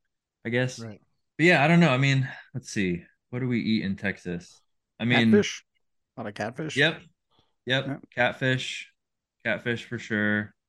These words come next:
Speaker 1: Um,
Speaker 3: Rattlesnake? I heard rattlesnake, but I don't know if that's okay.
Speaker 1: I've never eaten one. I've heard that you can, though.
Speaker 3: Mm-hmm.
Speaker 1: And, um, we've, I skinned one once and, like, tried to,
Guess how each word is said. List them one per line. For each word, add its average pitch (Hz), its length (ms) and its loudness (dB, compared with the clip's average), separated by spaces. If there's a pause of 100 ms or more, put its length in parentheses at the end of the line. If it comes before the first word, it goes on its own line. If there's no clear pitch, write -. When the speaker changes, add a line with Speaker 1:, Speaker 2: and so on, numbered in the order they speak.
Speaker 1:
Um, 95 300 -2
Speaker 3:
Rattlesnake? 180 640 0 (380)
I 135 60 -4
heard 156 200 0
rattlesnake, 107 680 -6 (180)
but - 240 -12
I - 60 -16
don't 92 140 -14
know 95 140 -14
if - 60 -20
that's - 220 -16
okay. 120 80 2
Speaker 1:
I've 156 400 6 (220)
never 160 360 4
eaten 139 400 0
one. 104 480 0 (460)
I've 117 160 0
heard 156 200 2
that 143 100 -4
you 123 120 -4
can, 123 320 -2
though. 82 300 -6 (420)
Speaker 3:
Mm-hmm. 107 80 0
Speaker 1:
And, 104 280 2
um, 95 600 0 (180)
we've, 107 540 2 (800)
I 110 80 -4
skinned 156 420 2
one 95 220 2
once 90 340 -6 (380)
and, 101 100 0
like, 95 240 -2
tried 98 340 0
to, 95 280 -4